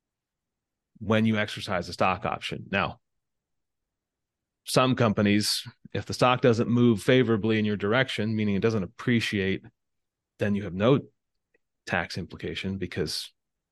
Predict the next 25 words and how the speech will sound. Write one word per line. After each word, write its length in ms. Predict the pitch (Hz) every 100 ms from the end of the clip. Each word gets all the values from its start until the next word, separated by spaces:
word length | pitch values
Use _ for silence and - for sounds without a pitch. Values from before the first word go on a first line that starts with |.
| _
you're 120 | -
not 160 | 98 92
gonna 100 | 98
exercise 540 | 95 - 95 87 87
the 80 | 90
stock. 420 | - 92 87 - - - - _
If 140 | 107
the 80 | -
stock 360 | - 117 110 -
price 340 | 123 110 107
is 140 | 98 87
below 580 | 95 101 110 120 120
the 120 | 113 104
price, 580 | - 107 101 - - _ _ _ _
what 120 | 65
we 80 | -
call 220 | - 98
the 80 | 95
grant 340 | 85 101 95 -
price 300 | 101 92 104
when 100 | 92
you 100 | 87
receive 400 | 85 - 101 90
the 120 | 85
shares, 720 | - - 95 90 87 85 -